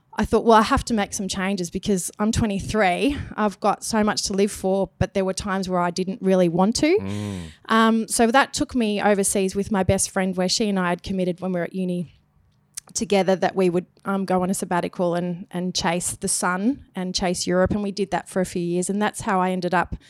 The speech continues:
Speaker 1: going overseas. But the sh-, switch from life coaching, being a, a student, to being a life coach, I think as I s-, as I said, my hunger for wanting to learn and then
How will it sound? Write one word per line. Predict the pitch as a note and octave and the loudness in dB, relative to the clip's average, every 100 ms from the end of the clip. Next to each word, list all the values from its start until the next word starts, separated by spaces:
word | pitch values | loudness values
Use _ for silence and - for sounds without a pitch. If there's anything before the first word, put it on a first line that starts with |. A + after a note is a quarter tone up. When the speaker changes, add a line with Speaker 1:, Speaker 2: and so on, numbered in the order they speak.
| - - _ | -20 -20 _
Speaker 1:
going | G3 F#3 F3+ | 2 2 2
overseas. | F3 F#3 - G3+ G3+ | -2 -2 0 2 2
But | - - | 0 2
the | C4 | 2
sh-, | - | 2
switch | - - D4 - - | 0 -4 -4 -2 -2
from | G#4+ G4 | 0 2
life | G#3+ G3 - | 4 4 2
coaching, | - G3 - G#3 F#3+ F#3 F#3 | 0 0 0 -2 -4 -6 -2
being | G#3+ G3+ G3 | 2 2 0
a, | F3+ - | -4 -4
a | |
student, | F#3+ - G#3 G3 G3 - | -6 -2 -2 -2 -6 -6
to | - | -4
being | F3+ G3 F#3+ F3+ | 2 2 2 -2
a | F#3+ | -4
life | F3+ F3+ F3+ | 0 0 -2
coach, | - G#3+ G3+ - | -2 0 2 0
I | G3+ | -4
think | - G#3 F3+ - - - - _ _ _ _ _ _ _ _ _ _ | -2 -4 -4 -18 -20 -20 -20 _ _ _ _ _ _ _ _ _ _
as | B3 B3 | 2 4
I | |
s-, | A#3 - - | 2 -2 -2
as | A3 | -2
I | G#3 | 0
said, | - G3 | 0 2
my | G#3 | 2
hunger | G3+ A3 A3+ B3 | 0 2 2 4
for | A#3+ - G#3+ G3 | 2 2 4 4
wanting | F3+ G3+ G3 | 2 0 0
to | G3 G#3 | -4 -4
learn | F3+ F#3+ F#3+ F#3 F#3 F#3 - _ _ | -2 2 2 2 0 -6 -12 _ _
and | G#3 G#3 | 0 2
then | G3+ F#3+ | 2 0